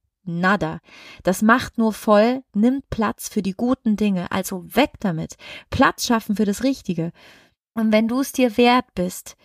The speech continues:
ist es total krass. Du fängst an, dich auf eine Art und Weise wertzuschätzen. Und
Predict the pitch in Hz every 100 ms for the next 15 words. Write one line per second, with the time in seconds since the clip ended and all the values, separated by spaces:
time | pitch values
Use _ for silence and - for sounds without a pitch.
0 | _ _ - 233 247 254 226 233 220 -
1 | - 226 196 208 220 220 - 269 262 226
2 | - 226 214 - 247 277 - 226 220 254
3 | 226 208 233 247 - 214 214 185 - -
4 | 196 _ - - - - _ 226 226 -